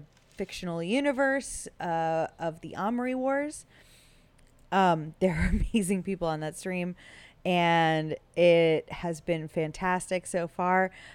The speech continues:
I'm especially really excited for this coming Tuesday, um, which will have passed by the time this comes out,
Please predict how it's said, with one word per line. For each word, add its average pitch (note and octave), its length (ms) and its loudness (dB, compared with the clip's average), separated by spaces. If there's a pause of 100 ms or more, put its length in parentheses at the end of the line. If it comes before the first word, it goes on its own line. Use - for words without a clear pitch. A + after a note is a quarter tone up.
I'm E3 240 -4
especially A#3+ 800 -2
really F3+ 600 -2 (300)
excited D3+ 560 -2
for C#3 160 -8 (260)
this C4 340 2
coming D3 340 -4
Tuesday, C#3+ 640 -4 (840)
um, D3+ 720 -8
which D#3+ 240 -6
will D3+ 140 -2
have C#3+ 200 -4
passed D#3+ 320 -2
by D3 100 -4
the C#3+ 100 -6
time D3 220 -8
this C#3+ 120 -12
comes D3+ 240 -8
out, E3 320 2